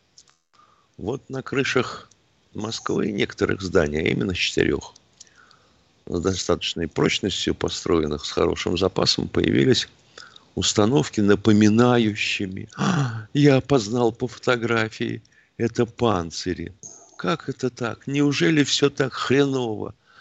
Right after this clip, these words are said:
что уж какими-то панцирями пытаются защитить такой огромный город? Ай-яй-яй-яй-яй-яй-яй.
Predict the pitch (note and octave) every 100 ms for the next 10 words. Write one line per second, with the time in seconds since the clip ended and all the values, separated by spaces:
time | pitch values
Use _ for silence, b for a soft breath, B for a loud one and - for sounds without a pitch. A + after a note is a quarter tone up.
0 | b - - C#3+ C3+ - C#3+ - F3+ D#3+
1 | - C#3+ - D#3+ C#3 A#2+ A#2+ A2+ A2 A2
2 | - D#3 C#3+ - B2 C#3 - D3 C#3 D3+
3 | C#3+ - D3+ D3 C#3 D3 D3 C#3+ C#3+ C3
4 | B2+ D3 B2+ A2 - - B B B B
5 | - F#3+ F#3 F#3 F3+ E3 E3 D#3 D#3 C#3+
6 | - -